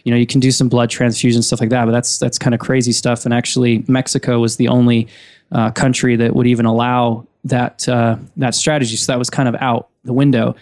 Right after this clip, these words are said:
But colonics and juice cleanses and all that stuff were not. So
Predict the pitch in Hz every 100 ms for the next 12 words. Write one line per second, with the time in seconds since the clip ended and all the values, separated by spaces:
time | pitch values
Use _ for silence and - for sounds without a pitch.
0 | - - _ - 131 - 139 131 135 139
1 | - - 123 127 131 - 131 127 120 123
2 | 120 139 - - 120 131 120 139 123 -
3 | - 131